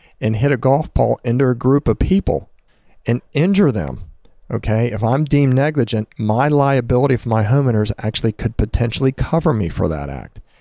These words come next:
If I'm in a grocery store and I'm going a little too fast around the grocery store, pushing a cart, and there's an elderly lady around the corner in a walker, and I don't pay attention, and wham, I nail her, knock her down, and break her hip,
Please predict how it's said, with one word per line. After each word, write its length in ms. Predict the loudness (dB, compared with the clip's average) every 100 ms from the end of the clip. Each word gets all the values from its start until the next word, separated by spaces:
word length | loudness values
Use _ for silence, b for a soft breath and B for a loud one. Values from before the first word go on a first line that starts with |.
| b b b
If 180 | -2 0
I'm 180 | 2
in 80 | 0
a 60 | 0
grocery 460 | 2 0 0 -2
store 400 | 0 0 -2 -2 _ b b
and 140 | -6 -4
I'm 120 | -2
going 260 | -2 0 0
a 60 |
little 240 | 2 0 0
too 180 | 0
fast 420 | 0 0 0 -2 -4
around 240 | -2 -2
the 60 | 0
grocery 380 | 0 0 -4
store, 260 | -8 -6 -6
pushing 380 | -2 -2 -2 -2
a 160 | -2
cart, 440 | -2 -2 0 0 -4 b b b b -6
and 180 | -2
there's 140 | -2 -2
an 120 | -4 0
elderly 440 | 0 2 2 2
lady 200 | 2 0
around 240 | 0 0 -2
the 60 |
corner 320 | -2 0 2
in 80 | 2
a 60 | 2
walker, 520 | 2 2 0 -6 -8 -16 -10
and 160 | -4
I 120 | -2
don't 180 | 0 0
pay 160 | 0 0
attention, 460 | 0 -2 -2 -2
and 160 | -2 0
wham, 360 | 2 2 0 -2
I 120 | -4
nail 280 | -4 -2 0
her, 180 | -2 -6 b b b
knock 240 | -2 -2 0
her 80 | 0
down, 300 | 0 0 0
and 100 | 2
break 220 | 0 0
her 80 | 0
hip, 260 | 0 0